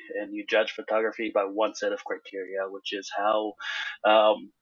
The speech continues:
how much it clo-, how closely it resembles to what you would have seen if you would have been there with a photographer. And art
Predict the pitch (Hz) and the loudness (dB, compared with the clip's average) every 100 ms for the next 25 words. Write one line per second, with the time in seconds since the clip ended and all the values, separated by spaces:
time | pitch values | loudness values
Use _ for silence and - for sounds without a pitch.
0 | _ _ - - 151 151 135 139 127 - | _ _ -20 8 12 12 12 8 4 6
1 | 131 117 147 - 131 135 - 117 120 110 | 10 10 10 8 6 6 4 2 2 2
2 | 110 107 107 - 110 104 110 104 - 107 | 4 4 2 0 0 6 8 6 0 -2
3 | 135 120 104 101 - 101 101 95 110 104 | 2 2 2 0 -4 -4 -6 -6 -4 -2
4 | 101 101 104 104 101 101 98 - - 101 | -2 -2 -2 -4 -2 -4 -6 -12 -4 -4
5 | 95 95 - 95 - - - - 110 107 | -4 -6 -4 -4 -6 -12 -4 2 2 2
6 | - 139 135 - | 6 10 10 8